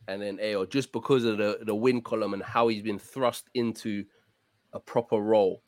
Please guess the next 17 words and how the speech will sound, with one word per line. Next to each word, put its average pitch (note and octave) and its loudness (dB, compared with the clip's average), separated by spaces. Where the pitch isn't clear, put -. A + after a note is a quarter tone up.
with G2 -8
no A#2+ 8
Lonzo, G#2+ 4
no A#2+ 6
Caruso, A2 -2
no B2 8
Pat A#2 -4
Williams, G2+ -6
and, G2+ -10
and G2 -4
what G2 -2
he's, F2+ -8
what E2+ -6
he's F2 -8
taken F#2+ -4
on. E2 -6
Um, E2 0